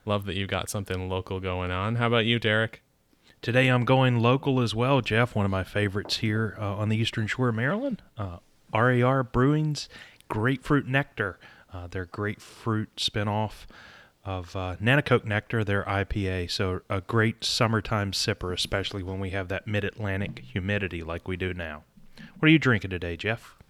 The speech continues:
Speaker 1: I'm going, as, as usual, I'm not so local, but, uh, a beer that I was on a <laughs> quest to get since I found out it existed. And people who know me know that I'm a huge fan of U S soccer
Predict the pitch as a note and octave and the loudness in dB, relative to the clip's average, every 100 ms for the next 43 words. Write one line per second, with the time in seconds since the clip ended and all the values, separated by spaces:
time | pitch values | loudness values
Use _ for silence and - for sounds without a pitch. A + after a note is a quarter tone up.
0 | - - - - - - - - B2 C3 | -20 -20 -20 -18 -18 -18 -20 -6 -2 0
1 | C3 C3 B2+ B2 A#2+ A2+ A2 A2 - - | 2 2 4 2 2 0 0 2 0 -4
2 | - - D3+ A#2+ A2 G2 G#2 G2+ F2 G#2 | -2 4 4 6 4 4 2 4 2 2
3 | G#2 G2+ G#2 A2 A2 - F#2 F2 E2+ E2+ | 0 0 0 0 -2 -4 -4 -4 -4 -4
4 | - F#2 G#2+ - - - _ - G2 F2 | -2 -4 -4 -12 -20 -20 _ -2 0 -2
5 | - G2 F#2 F2+ G2+ G2 A#2+ C#3 C3+ A2 | -4 -2 -2 -2 -2 4 8 8 8 8
6 | G2 - G#2 A2+ G#2+ G2+ F2+ - - - | 6 4 4 4 4 2 2 -4 -10 -4
7 | C#3 D3+ - - B2 G2+ G#2+ G#2 - G#2 | 0 0 0 -2 -2 0 0 0 -2 -4
8 | F#2+ F2+ - G#2+ G#2 G2+ F#2+ F#2 F#2 F#2 | -2 -2 -2 -2 0 0 0 -2 -4 -6
9 | F2+ F#2 G2 - E2+ E2 E2 D#2 G2 G#2+ | -8 -4 -4 -4 -6 -6 -6 -8 -4 -4
10 | A2 G#2+ G2+ F#2+ F#2+ F#2+ F#2 F2+ F2+ F2 | -2 -2 -2 -2 -2 -4 -2 -2 -2 -4
11 | F2+ - G2+ G2 - - F#2+ F2+ F2 F2+ | -6 -6 -6 -6 -6 -4 -2 -4 -6 -4
12 | F2+ F2 - - F2+ F2 F2+ F#2+ G2+ | -4 -4 -2 0 0 0 -2 -2 -6